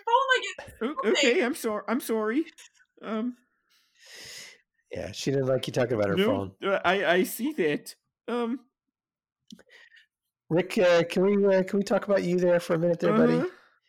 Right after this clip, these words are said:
Speaker 3: You really, you really seem like you're, uh, you're just starting to break down, uh, from this whole hosting gig. It's, uh
Speaker 2: Okay, like, I can't, it's,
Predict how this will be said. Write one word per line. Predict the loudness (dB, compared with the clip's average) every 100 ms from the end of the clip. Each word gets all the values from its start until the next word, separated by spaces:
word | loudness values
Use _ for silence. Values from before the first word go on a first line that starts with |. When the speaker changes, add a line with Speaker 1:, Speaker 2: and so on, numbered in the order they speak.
| _ _ _ _ -4
Speaker 3:
You | 0
really, | 2 2 0 -4 _ _ _ -4
you | 0
really | 2 4 2
seem | 2 2 2
like | 2 0
you're, | 2 2 4 2
uh, |
you're | 2 0 -2
just | -2 -4 -4 -4 -4
starting | -4 -4
to | -6
break | -2 0 0 -2
down, | 0 0 0 -2 -10 _ _ _ _ _ -8
uh, | -2 0 0 -2 -6 -6
from | -4 0
this | -2 -2
whole | 0 0
hosting | 0 -2 -4 -4 -8 -8
gig. | -8 -8 -10 -14 -20 _ _ _ _ _ _ _
It's, | -14 -10 -6
uh | -4 -4 -8 -10 -12
Speaker 2:
Okay, | -8
like, | -6 -6 -10 -16 -18 -20 -20 _ _ _ _ _ _ -14 -12
I |
can't, | -10 -10 -8 -8 -8 -12 _ _ -12
it's, | -12 -12 -20